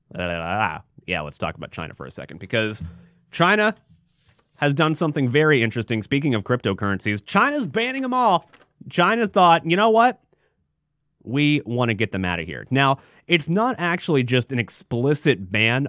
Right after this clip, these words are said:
on the cryptocurrency. Uh, in an edict published yesterday by three Chinese finance companies,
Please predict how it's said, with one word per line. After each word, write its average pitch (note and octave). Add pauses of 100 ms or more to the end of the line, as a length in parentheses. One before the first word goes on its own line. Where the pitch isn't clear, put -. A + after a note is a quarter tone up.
(120)
on A#2+
the A2
cryptocurrency. F2+ (500)
Uh, C3 (200)
in D#3+
an D3+
edict C3 (120)
published F#2+
yesterday G2
by F#2+
three D3+
Chinese C3
finance A2 (400)
companies, F2+